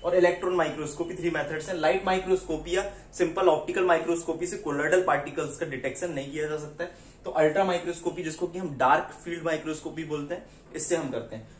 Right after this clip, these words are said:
तो यदि हम बात करें, तो हम इसमें ऑब्जर्व करते हैं, Tyndall इफेक्ट को ऑब्जर्व करते हैं। तो इसका यदि हम देखें कि वर्किंग प्रिंसिपल या इसका इंस्ट्रूमेंटेशन देखें, तो लाइट सोर्स जो है, होती है एक सिलेंडर के through, कंडेंसर के through ये पास होती है,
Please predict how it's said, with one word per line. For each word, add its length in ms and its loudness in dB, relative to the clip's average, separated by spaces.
तो 60 -4
यदि 160 0
हम 100 -2
बात 220 6
करें, 200 -2
तो 60 -6
हम 120 -4
इसमें 220 -6
ऑब्जर्व 340 2
करते 280 -2
हैं, 100 -8
Tyndall 300 2
इफेक्ट 240 -6
को 60 -2
ऑब्जर्व 240 -2
करते 280 -6
हैं। 80 -6
तो 60 -8
इसका 220 -4
यदि 260 -2
हम 140 -4
देखें 240 -6
कि 60 -8
वर्किंग 340 -4
प्रिंसिपल 320 -4
या 100 0
इसका 180 -4
इंस्ट्रूमेंटेशन 640 -4
देखें, 200 -8
तो 80 -6
लाइट 280 0
सोर्स 360 -8
जो 160 -6
है, 80 -6
होती 200 -4
है 40 2
एक 40 -8
सिलेंडर 420 0
के 100 -2
through, 280 -6
कंडेंसर 460 -2
के 80 -6
through 220 -8
ये 100 -4
पास 340 -2
होती 220 -10
है, 160 -8